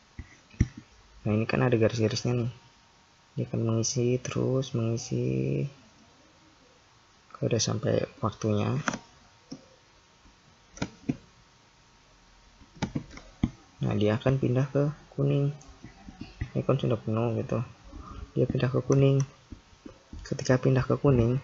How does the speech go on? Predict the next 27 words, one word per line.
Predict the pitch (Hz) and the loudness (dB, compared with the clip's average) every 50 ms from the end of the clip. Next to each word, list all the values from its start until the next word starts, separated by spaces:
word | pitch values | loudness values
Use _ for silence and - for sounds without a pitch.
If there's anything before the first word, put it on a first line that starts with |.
| - - - - | -6 -10 -6 -6
maka | 123 - - 131 - | -2 2 2 2 4
otomatis | - 123 120 120 120 - 143 131 | 4 4 4 4 4 2 2 6
dia | 135 131 127 | 6 6 6
akan | - 139 143 143 123 | 6 4 2 2 2
menghidupkan | 127 120 123 113 - - 131 135 135 | 2 2 2 2 2 2 2 2 2
I | - 120 | 2 0
C | 117 - - | 0 0 0
kedua. | - 131 123 127 131 131 127 123 117 - | 2 4 6 8 8 8 6 4 2 0
I | 110 | 0
C | - - 113 | 0 0 0
kedua | - 120 117 117 117 | 0 2 4 6 4
itu | 127 123 131 | 6 6 4
yang | 131 131 127 123 | 4 4 4 4
ini. | 120 120 120 120 117 123 127 - - - - - - - - - - - - - - - - - - - - - - - - - - - - - - - - - - - - - - - - - - - - - - - - - - - - - - - - - - - - - - - - - 113 123 127 - - - - - - - - - - - - - - - - | 4 4 4 4 2 0 -2 -4 -10 -18 -20 -20 -20 -20 -20 -20 -20 -20 -20 -20 -16 -12 -10 -10 -10 -12 -14 -20 -20 -20 -20 -20 -20 -20 -20 -20 -20 -10 -6 -6 -6 -6 -8 -16 -16 -16 -18 -18 -18 -10 -6 -6 -6 -6 -8 -16 -18 -20 -20 -20 -20 -20 -20 -20 -18 -18 -16 -14 -14 -14 -14 -14 -20 -20 -20 -20 -20 -20 -20 -20 -20 -20 -20 -20 -20 -20 -20 -20 -20 -12 -8
Nah, | 135 131 | -6 -2
ketika | - 123 113 - - - 127 123 120 120 123 - - - - - - - - - - - - - 131 | 0 -2 -2 0 4 4 6 6 6 4 2 2 -2 -4 -16 -20 -20 -20 -20 -20 -20 -14 -8 -4 0
dia | 120 123 127 143 147 | 4 6 8 8 8
bukan | 143 - - 117 120 | 6 4 4 4 4
hanya | 120 113 117 120 117 117 117 117 | 4 4 4 4 4 4 6 4
menghidupkan | 117 117 117 117 127 117 113 117 117 - 110 110 | 4 4 4 4 2 2 2 0 0 0 0 0
I | 120 113 | 2 0
C | 110 - - | 0 -2 -4
kedua | - - 120 - 113 113 107 107 | -4 -4 -2 0 2 2 2 4
saja | - 117 123 127 131 | 4 4 4 4 4
ya, | 127 113 110 110 110 | 4 4 4 2 2
dia | 113 117 120 127 127 | 2 4 4 4 4
juga | 123 120 - 123 127 | 2 0 0 0 0